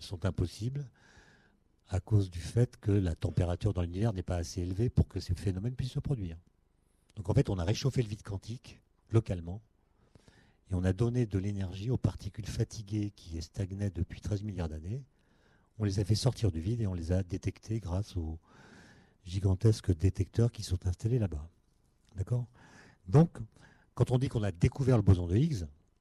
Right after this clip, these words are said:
ça ne veut pas dire qu'il existe des bosons de Higgs dans l'univers. En fait, il n'y en a plus. Ce qui reste, c'est le champ de Higgs, et les quantas de ce champ sont complètement flapis, et on les réveille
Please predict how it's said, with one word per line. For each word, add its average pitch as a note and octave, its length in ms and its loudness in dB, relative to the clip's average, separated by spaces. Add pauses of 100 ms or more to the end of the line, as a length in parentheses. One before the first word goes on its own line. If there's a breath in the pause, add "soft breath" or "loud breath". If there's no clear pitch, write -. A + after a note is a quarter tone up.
ça - 160 -4
ne F#2 80 -2
veut A2 140 6
pas A#2 120 6
dire C#3 180 2
qu'il G2+ 140 -8
existe A2+ 280 -4
des A2+ 80 2
bosons G#2 260 4
de G#2+ 80 0
Higgs B2 80 0
dans G2 140 -2
l'univers. A2 480 0 (100)
En F2 60 -10
fait, G#2+ 180 -6
il F#2+ 40 -10
n'y E2+ 60 -6
en - 40 -4
a F2+ 40 0
plus. A2 280 -4 (1500)
Ce - 140 -16
qui - 140 -2
reste, A#2 260 4
c'est - 80 0
le E2 80 4
champ A#2+ 260 0
de G2 100 6
Higgs, G2+ 460 2
et F#2+ 60 0
les F2 120 -2
quantas B2+ 380 -2
de G#2+ 80 -4
ce F#2 160 -10
champ G2+ 300 -8
sont D2+ 360 -14 (280)
complètement F#2 400 -2
flapis, G#2 420 -6 (920 soft breath)
et G2+ 60 0
on F#2+ 80 0
les F#2 140 -2
réveille A2 560 6